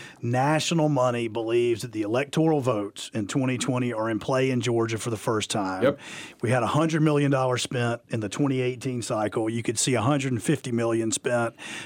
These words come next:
Speaker 1: because they're gonna, the Democrats believe they can take out a U S senator,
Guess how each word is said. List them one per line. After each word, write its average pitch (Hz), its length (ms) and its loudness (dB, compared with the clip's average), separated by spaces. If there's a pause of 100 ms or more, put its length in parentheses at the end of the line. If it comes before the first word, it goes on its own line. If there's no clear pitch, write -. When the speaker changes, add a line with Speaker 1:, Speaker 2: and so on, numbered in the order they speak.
Speaker 1:
because 123 260 0
they're 117 100 -6
gonna, 123 300 -2 (140)
the 123 120 -2
Democrats 131 520 0
believe 123 280 -2
they 147 120 0
can 110 140 -6
take 139 280 -2
out 131 180 0
a 120 40 -2
U 127 180 2
S 131 100 2
senator, 107 580 -2